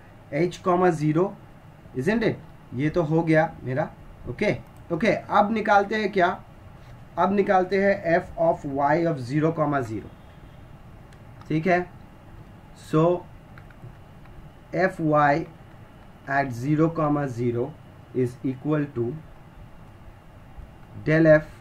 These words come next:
by del y at x equal to zero and y equal to zero। So, इधर होना चाहिए same logic, limit of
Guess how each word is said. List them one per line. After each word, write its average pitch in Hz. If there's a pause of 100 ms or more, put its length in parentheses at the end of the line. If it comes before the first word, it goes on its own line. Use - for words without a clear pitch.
(640)
by 127 (140)
del 151
y 127 (680)
at 123 (1400)
x 160
equal 147
to 127
zero 120 (420)
and 113
y 120 (140)
equal 120
to 104
zero। 90 (920)
So, 170 (360)
इधर 151
होना 156
चाहिए 151
same 185
logic, 139
limit 156
of 147